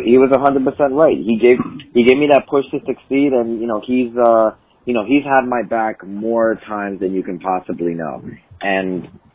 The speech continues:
if it wasn't, if it wasn't for Dennis, I wouldn't be, uh, you know, getting even remotely close to, uh, to where I am now. And I truly, uh, truly am grateful for the opportunity that he's, uh, you know, not only given, not only given me, but you as well, to be able to work over there and give you that flexibility.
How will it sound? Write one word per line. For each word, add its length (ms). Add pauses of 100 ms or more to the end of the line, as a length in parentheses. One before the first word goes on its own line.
(240)
if 160
it 100
wasn't, 400
if 280
it 40
wasn't 260
for 100
Dennis, 280
I 60
wouldn't 260
be, 240
uh, 320
you 100
know, 120
getting 300
even 280
remotely 400
close 340 (140)
to, 200
uh, 220 (360)
to 80
where 240
I 100 (120)
am 100
now. 300
And 100
I 140 (160)
truly, 440
uh, 220 (220)
truly 540
am 300
grateful 600 (260)
for 120
the 160
opportunity 600
that 180
he's, 300
uh, 340
you 80
know, 100
not 160
only 200
given, 420
not 180
only 160
given 220
me, 160
but 120
you 200
as 100
well, 340
to 120
be 140
able 120
to 120
work 200
over 200
there 160
and 120
give 120
you 60
that 180
flexibility. 760